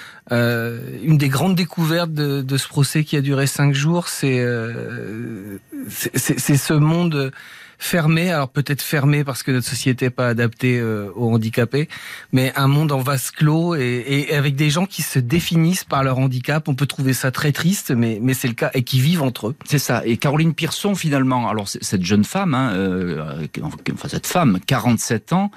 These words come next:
Speaker 2: euh, je l'ai dit, qui ne travaille pas, euh, elle a grandi dans ce monde-là,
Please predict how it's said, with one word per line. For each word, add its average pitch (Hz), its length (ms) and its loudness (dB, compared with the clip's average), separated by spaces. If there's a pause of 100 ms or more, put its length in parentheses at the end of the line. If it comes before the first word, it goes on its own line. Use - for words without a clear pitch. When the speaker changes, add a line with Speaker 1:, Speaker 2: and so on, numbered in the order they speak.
(280)
Speaker 2:
euh, 95 540 0
je 87 100 -4
l'ai 101 120 4
dit, 143 200 0
qui - 140 -4
ne 95 340 2 (100)
travaille 98 360 0
pas, 156 300 -2 (340)
euh, 104 440 2
elle 104 140 0
a 110 80 0
grandi 135 460 0
dans 131 180 0
ce 120 160 -4
monde-là, 139 460 0